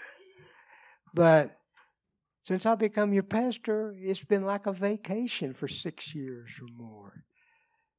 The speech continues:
So I am so thankful because being yoked with Jesus, he makes the workload lighter.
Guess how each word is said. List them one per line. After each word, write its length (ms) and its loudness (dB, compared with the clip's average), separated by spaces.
So 440 -2
I 240 4
am 140 -2
so 220 0
thankful 600 -6
because 380 -4
being 320 0
yoked 440 2
with 120 -4
Jesus, 560 -6
he 140 -8
makes 320 -8
the 120 -10
workload 720 -12
lighter. 460 -18